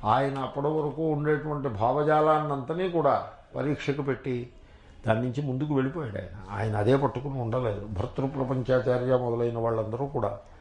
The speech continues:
ఏవేవో ఉపనిషత్ వ్యాఖ్యానాలన్నీ లభ్యంగా ఉన్న వాటినన్నిటినీ కూడా ఆయన సుతరాము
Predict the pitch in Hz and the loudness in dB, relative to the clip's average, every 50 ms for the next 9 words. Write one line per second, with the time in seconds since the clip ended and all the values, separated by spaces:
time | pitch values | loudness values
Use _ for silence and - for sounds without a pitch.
0 | - - - - - - - - 113 113 123 135 139 135 139 143 143 131 113 120 | -20 -20 -20 -20 -20 -10 -2 2 4 4 6 6 4 6 6 4 4 4 2 -2
1 | 131 135 127 - 143 127 131 131 131 135 127 127 - - 135 131 135 135 135 135 | -4 -6 -4 -6 -6 -4 -2 2 4 4 2 2 -2 -4 -2 -2 2 2 2 2
2 | 131 127 123 127 143 151 143 135 - - - 104 104 107 104 107 101 120 135 143 | 2 0 -2 -2 0 0 -2 -2 -4 -4 -2 -2 -2 -2 -2 0 2 2 2 4
3 | 139 139 135 139 135 135 135 131 127 123 123 - 113 110 110 123 143 165 170 190 | 6 6 6 6 4 2 4 4 4 4 2 -2 -6 -4 -2 -2 0 0 2 2
4 | 190 196 196 165 160 147 135 120 101 - - - - - - - - - - - | 4 4 4 4 4 6 6 6 4 2 -4 -12 -18 -20 -20 -20 -20 -20 -20 -20
5 | - - - 113 117 117 113 110 110 110 - - - 107 - 127 131 147 151 151 | -10 -4 0 0 0 0 0 -2 -4 -6 -8 -8 -8 -2 2 4 6 8 8 6
6 | 151 156 | 6 2